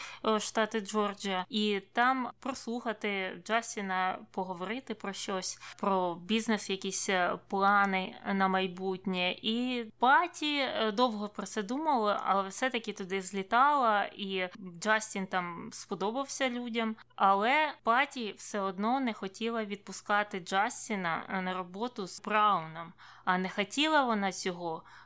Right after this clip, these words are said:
через те, що Браун був євреєм. <laughs> І мені взагалі тут, е,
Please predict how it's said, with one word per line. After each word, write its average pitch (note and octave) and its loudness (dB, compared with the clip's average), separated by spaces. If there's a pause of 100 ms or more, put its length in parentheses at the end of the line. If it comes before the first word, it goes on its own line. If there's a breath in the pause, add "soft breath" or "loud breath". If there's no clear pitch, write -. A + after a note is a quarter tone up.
(140 loud breath)
через G3 -2
те, C4+ 4
що - 0 (160)
Браун G#3+ 4
був G#3+ -4
євреєм. G3 2
<laughs> - -20 (2500 loud breath)
І A3 0 (120)
мені A3 4
взагалі A3 -2
тут, - -10
е, F3+ -4